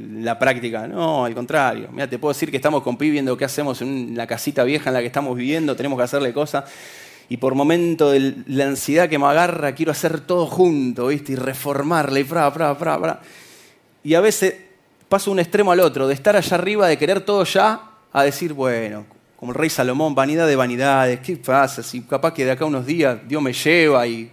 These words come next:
¿para qué? ¿Quién va a quedar con esa mansión? ¿Para qué invertir plata en eso?". Y el alivio, ¿viste? Y baja. Y vos decís, "Qué bárbaro, ¿cómo somos, no?".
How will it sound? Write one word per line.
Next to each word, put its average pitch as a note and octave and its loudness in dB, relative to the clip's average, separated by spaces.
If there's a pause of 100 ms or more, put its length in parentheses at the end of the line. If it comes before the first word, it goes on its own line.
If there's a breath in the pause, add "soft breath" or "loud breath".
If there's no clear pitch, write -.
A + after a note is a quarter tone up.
(120)
¿para C3+ 2
qué? E3+ 0
¿Quién G#3+ -2
va E3+ 6
a D#3 2
quedar C#3+ 2
con C3 -6
esa C3 -4
mansión? B2+ -4
¿Para D#3 2
qué F#3+ -4
invertir D#3 2
plata C3+ 2
en B2+ -2
eso?". A#2+ -8 (1040 loud breath)
Y C#3+ 0
el C#3 8
alivio, C#3 6
¿viste? C#3+ -2
Y B2+ 0
baja. C3+ 2
Y C3 -10
vos E3 -4
decís, D3 -10 (120)
"Qué - -14
bárbaro, A#2+ -4
¿cómo C#3 -4
somos, A#2+ -2
no?". C#3 -6